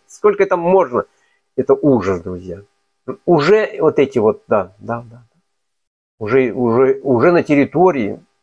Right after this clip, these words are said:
Латвии. Шахет! Блядь, еще название-то такое. Господи, друзья. Будьте внимательны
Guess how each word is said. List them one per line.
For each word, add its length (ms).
Латвии. 500
Шахет! 1200
Блядь, 180
еще 200
название-то 520
такое. 440
Господи, 480
друзья. 300
Будьте 400
внимательны 640